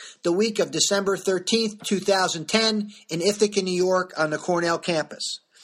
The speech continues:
The first short course is Sports Turf Without Pesticides, to adje-, address the issues and challenges we are facing with the Child Safe Playing Field Act, and it will be, uh, available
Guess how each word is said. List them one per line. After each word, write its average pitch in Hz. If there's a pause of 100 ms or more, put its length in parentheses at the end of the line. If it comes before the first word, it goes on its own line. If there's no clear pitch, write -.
(400)
The 185
first 247
short 208
course 202
is -
Sports 226
Turf 226
Without 208
Pesticides, 170
to 156
adje-, 151
address 196 (520)
the 143
issues 208
and 139
challenges 190
we 147
are 139
facing 196
with 160
the 135
Child 190
Safe 190
Playing 202
Field 202
Act, 208 (840)
and 151
it 151
will 151
be, 156 (240)
uh, 139
available 202